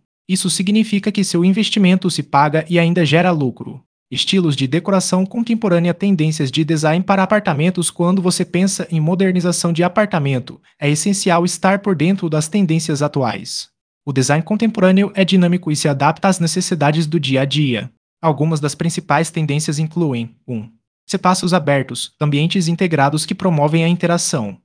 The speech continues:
Dois, sustentabilidade, uso de materiais eco-friendly e soluções que respeitam o meio ambiente.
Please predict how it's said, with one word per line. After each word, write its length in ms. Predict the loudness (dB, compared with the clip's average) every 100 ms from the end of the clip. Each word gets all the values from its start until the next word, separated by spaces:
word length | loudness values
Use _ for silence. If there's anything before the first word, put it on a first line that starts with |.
| _ _ 0
Dois, 480 | 4 4 0 -6 _ _ _
sustentabilidade, 1000 | -4 0 0 0 0 2 2 2 2 -4 -14 _
uso 200 | 0 2
de 100 | 4
materiais 520 | 2 2 2 2 2
eco-friendly 560 | 0 -2 0 0 2 2
e 40 |
soluções 540 | 2 2 2 2 2 2
que 80 | 2
respeitam 480 | -2 0 0 2
o 80 | 2
meio 240 | 2 2 0
ambiente. 640 | 0 -2 -2 -4 -8